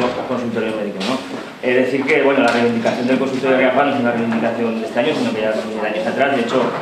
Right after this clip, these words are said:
en el dos mil seis ya el ayuntamiento solicitó al gobierno de Navarra la construcción de un nuevo consultorio. Como se explica un poco en la documentación, está el, el acuerdo plenario en el cual se, se remitió a, al Parlamento y a, a la, a la Consejería de Salud, en la que se reivindicaba y se justificaba un poco las,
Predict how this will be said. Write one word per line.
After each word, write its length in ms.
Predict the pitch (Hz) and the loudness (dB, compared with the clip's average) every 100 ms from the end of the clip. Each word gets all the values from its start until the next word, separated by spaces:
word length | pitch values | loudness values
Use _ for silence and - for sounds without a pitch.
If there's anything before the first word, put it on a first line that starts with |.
| - - | -4 -2
en 100 | 131 | 0
el 80 | 127 | 2
dos 140 | 131 | 2
mil 140 | 127 131 | 2 2
seis 240 | - - | 4 4
ya 240 | 131 120 120 | 4 4 2
el 60 | |
ayuntamiento 960 | 117 120 117 120 127 131 135 120 113 92 | 0 0 0 0 2 4 4 4 2 0
solicitó 640 | - 131 120 117 107 127 117 | -2 -2 -2 -4 0 2 4
al 100 | 110 | 2
gobierno 160 | 107 | 0
de 60 | 113 | 0
Navarra 240 | 113 117 | 0 0
la 60 | 113 | 0
construcción 360 | 110 107 117 110 | -2 -6 -6 -6
de 60 | |
un 60 | 110 | -6
nuevo 140 | 107 | -6
consultorio. 480 | 107 107 - 135 160 190 - - - - - - - - | -6 -6 -6 -2 0 -2 -4 -12 -16 -18 -20 -20 -18 -6
Como 160 | 120 | -2
se 80 | 123 | 0
explica 220 | 123 131 | 0 2
un 60 | 135 | 2
poco 100 | 135 | 2
en 40 | 131 | 2
la 60 | |
documentación, 420 | 131 131 131 156 | 2 2 2 2
está 160 | 151 127 | 2 2
el, 240 | 120 113 | 2 2
el 80 | 117 | 0
acuerdo 340 | 113 117 123 127 | -2 0 0 2
plenario 320 | 123 151 139 | 4 4 4
en 60 | |
el 100 | 120 | 2
cual 240 | 120 120 117 | 2 2 2
se, 280 | - 113 107 | 0 -2 -2
se 160 | - 113 | -2 -2
remitió 500 | 113 113 113 123 113 | 2 0 0 2 2
a, 280 | 104 98 - - | 2 0 -6 -8
al 80 | 110 | -4
Parlamento 440 | 110 110 113 127 127 | -2 0 0 0 2
y 20 | |
a, 80 | 107 | 0
a 20 | |
la, 320 | 101 101 104 | -2 -4 -4
a 220 | - - | -4 -6
la 80 | 107 | -8
Consejería 440 | 107 101 - 104 113 | -8 -8 -10 -4 -4
de 60 | |
Salud, 240 | 110 123 131 131 - - - - - - | -2 0 -2 -4 -10 -14 -14 -12 -12 -6
en 80 | 120 | -2
la 100 | 120 | 0
que 80 | |
se 120 | 120 117 | 0 0
reivindicaba 440 | 117 113 117 131 | 2 0 0 0
y 60 | 127 | 0
se 80 | |
justificaba 560 | 131 120 - 113 104 120 | -2 -6 -6 -4 0 2
un 100 | 123 | 2
poco 260 | 139 135 117 | 2 4 4
las, 220 | 107 | 4